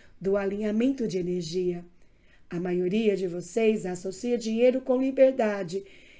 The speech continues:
e já que a liberdade é uma doutrina básica de seu ser, então, entrar em alinhamento com o dinheiro lhe ajudará a estabelecer um fundamento equilibrado que será de valor para você em todos os aspectos de sua experiência.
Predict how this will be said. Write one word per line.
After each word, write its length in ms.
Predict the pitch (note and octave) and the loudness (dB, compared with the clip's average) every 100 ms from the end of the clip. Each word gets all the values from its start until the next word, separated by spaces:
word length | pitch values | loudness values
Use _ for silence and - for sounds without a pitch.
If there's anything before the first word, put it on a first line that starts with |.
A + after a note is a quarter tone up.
| - | -2
e 180 | E4+ F4 | 4 6
já 260 | C#4+ A#3 | 6 2
que 100 | A3 | 2
a 60 | G#3+ | 0
liberdade 680 | G#3+ G#3 A#3 A3+ G3 F#3+ F3+ | 0 2 2 2 0 -2 -4
é 20 | |
uma 160 | G3 F#3+ | -4 0
doutrina 480 | G#3+ G#3+ A3 A3+ | 0 0 -2 -2
básica 680 | G#3 G#3 A3 B3+ A3 G#3+ F#3 | -2 -2 0 0 0 -4 -4
de 140 | F3+ | -6
seu 260 | F#3 - A3 | -4 0 0
ser, 400 | A3 - G3+ A#3 | 0 0 4 4
então, 560 | G3 F#3 G3+ G#3 B3+ - - - - - - | 2 -4 -4 -2 -2 -2 -12 -20 -20 -14 -2
entrar 460 | A3+ B3+ A#3 A#3 | 0 2 2 2
em 120 | A3+ G#3+ | 2 0
alinhamento 580 | G3+ G#3 G#3+ B3 C4+ | 0 0 2 2 0
com 120 | A3+ G3 | -2 -4
o 40 | |
dinheiro 520 | E3+ F3+ A3+ C#4+ A#3 - - - - - - | -4 4 8 8 6 -2 -16 -18 -18 -20 -10
lhe 200 | - G3 | -4 0
ajudará 560 | G3 F#3 F3+ G3 A#3 B3+ | 0 -2 -6 -4 -2 0
a 80 | A#3+ | 0
estabelecer 680 | G3 - F3 F#3+ G3 - C#4 | -2 -4 -4 -4 -2 2 4
um 60 | |
fundamento 520 | C4+ G#3 F#3+ G3+ C4+ B3 | 2 -4 -4 -2 -2 -2
equilibrado 800 | A3 F3+ F3 E3 G3 A3 A#3 G#3 | -6 -6 -6 -8 -4 -4 -4 -6
que 120 | - | -8
será 300 | - F3+ G3+ | -10 -4 -4
de 100 | G3+ | -4
valor 280 | F#3 G3+ C#4+ | -2 0 0
para 160 | G#3+ | -2
você 480 | F3 F3 - C4 - - - - - - - | -4 -6 2 2 2 -12 -20 -20 -20 -12 -4
em 140 | G#3 | -4
todos 440 | - G#3+ A3+ A#3 | -2 2 2 0
os 140 | F#3+ F#3 | -4 -4
aspectos 800 | A3+ - A#3 B3+ B3 G#3+ F#3 - - - - - | -4 -4 -2 -2 -2 -8 -8 -10 -18 -20 -20 -14
de 160 | A3 C#4+ | -6 -6
sua 300 | - C4+ A#3 | -2 0 2
experiência. 840 | G3 - F#3 G3 F#3+ F3+ - F3 | 0 -4 -8 -6 -6 -6 -10 -12